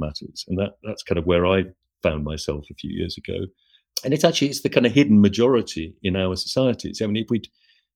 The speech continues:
uh, and for various contingent historical reasons, neither parties of the right or left sort of adopted that combination. But if they had done in the sixties and seventies, I mean,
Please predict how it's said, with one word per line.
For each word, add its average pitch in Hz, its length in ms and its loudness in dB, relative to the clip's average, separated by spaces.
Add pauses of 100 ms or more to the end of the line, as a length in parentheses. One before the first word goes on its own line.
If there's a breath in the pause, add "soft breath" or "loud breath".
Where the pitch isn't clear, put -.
(140)
uh, 110 120 -2
and 107 100 -4
for 104 80 -2
various 107 400 2
contingent 87 600 -2
historical 90 500 -4
reasons, 85 680 -4 (440)
neither 92 540 0 (500)
parties 87 380 -2
of 82 40 -4
the 82 80 -2 (100)
right 85 180 0
or 87 140 -4
left 85 400 -2 (180)
sort - 260 -2
of 92 220 -6
adopted 98 640 -4
that 85 280 -4
combination. 78 600 -4
But 101 120 -6
if 143 80 -6
they 131 100 -2
had 196 300 0
done 78 200 0
in 82 120 -2
the 82 40 -8 (100)
sixties - 280 -14
and 85 100 -10
seventies, 95 200 -6
I 110 40 -2
mean, 101 120 0